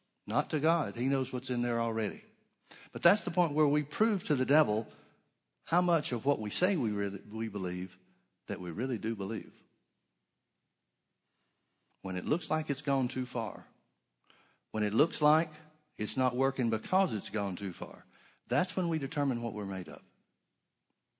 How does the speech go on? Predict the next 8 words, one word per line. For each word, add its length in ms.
And 120
remember, 320
you're 180
the 140
only 160
variable 420
there 220
is. 280